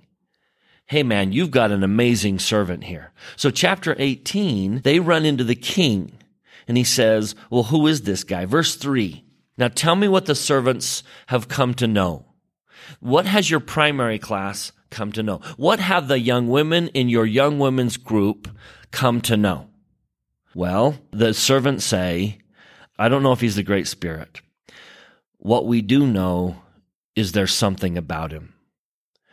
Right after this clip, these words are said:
This man has power with him. There's something different about him." And the other thing they knew, I love this in verse three, the other thing that they knew for sure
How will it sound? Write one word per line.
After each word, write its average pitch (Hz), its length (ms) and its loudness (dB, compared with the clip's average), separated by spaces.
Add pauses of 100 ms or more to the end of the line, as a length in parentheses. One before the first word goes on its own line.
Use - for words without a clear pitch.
(240)
This 113 460 0
man 95 440 0
has 92 680 -4 (120)
power 80 520 -10 (380)
with 95 300 0
him. 87 160 -4
There's 98 200 0
something 120 640 0
different 95 540 -4
about 82 420 -6
him." 80 260 -12 (1400)
And 98 160 0
the 95 140 2
other 113 180 4
thing 123 220 2
they 110 120 4
knew, 104 320 2
I 98 140 -2
love 98 240 2
this 90 200 -2
in 90 120 -4
verse 90 240 -4
three, 82 360 -4
the 95 220 -4
other 110 240 4
thing 113 320 0
that 80 200 -4
they 98 180 2
knew 98 280 4
for 90 320 -2
sure 78 560 -2